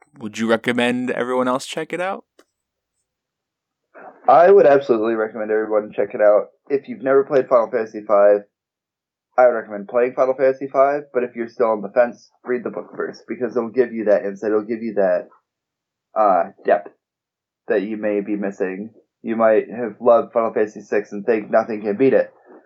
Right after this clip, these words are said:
Speaker 2: You know, this was written by a guy who played Final Fantasy six before five, because that's how it released.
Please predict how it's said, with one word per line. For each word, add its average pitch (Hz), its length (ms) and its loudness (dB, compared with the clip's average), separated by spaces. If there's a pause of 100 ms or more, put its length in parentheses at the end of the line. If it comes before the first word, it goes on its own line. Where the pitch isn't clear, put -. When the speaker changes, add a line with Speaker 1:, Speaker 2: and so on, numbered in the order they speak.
(280)
Speaker 2:
You 120 80 2
know, 110 120 4
this 120 160 0
was 110 120 -6
written 110 200 0
by 110 120 6
a 107 80 2
guy 107 160 6
who 117 120 -6
played 160 240 2
Final 101 200 2
Fantasy 98 280 0
six - 280 -6
before 101 380 -2
five, 98 320 2
because 107 560 -4 (720)
that's 113 200 2
how 110 220 2
it 104 40 2
released. 104 400 -2